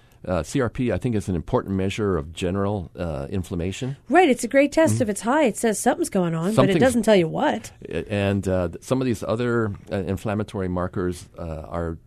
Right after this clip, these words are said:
Speaker 1: tied with other diseases that can help us. Like I mentioned, T N F alpha and rheumatoid arthritis. Uh, but there's other ones, cox one and cox two, I L one and I L six, and they tend to be raised in different disease states.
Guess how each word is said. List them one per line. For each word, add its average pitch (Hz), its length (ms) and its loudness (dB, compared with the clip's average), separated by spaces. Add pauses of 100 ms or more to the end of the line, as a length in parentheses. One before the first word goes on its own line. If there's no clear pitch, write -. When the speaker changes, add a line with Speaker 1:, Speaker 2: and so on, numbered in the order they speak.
(120)
Speaker 1:
tied 98 340 -4
with 85 180 -6
other 92 340 -4 (120)
diseases 98 840 -8
that 87 160 -6
can 87 140 -4
help 101 260 -4
us. 135 300 -8
Like 85 200 -10
I 87 60 -4
mentioned, 92 340 -4
T 113 100 -6
N 98 80 -2
F 87 140 -6
alpha 95 280 -8
and 85 100 -6
rheumatoid 90 360 -6
arthritis. 120 680 -6 (600)
Uh, 78 260 -6
but 82 280 -6
there's 82 180 -6
other 107 180 -2
ones, 101 240 -4
cox - 320 -8
one 101 220 -4
and 85 100 -6
cox 82 240 -8
two, 127 260 -4
I 85 100 -4
L 82 100 -6
one 101 200 -2
and 90 80 -2
I 87 60 -4
L 85 100 -6
six, 135 300 -6
and 110 100 -4
they 110 80 -2
tend 131 240 -4
to - 60 -10
be 113 260 -4
raised 98 360 -4
in 90 80 -4
different 95 300 -6
disease 107 360 -6
states. - 460 -10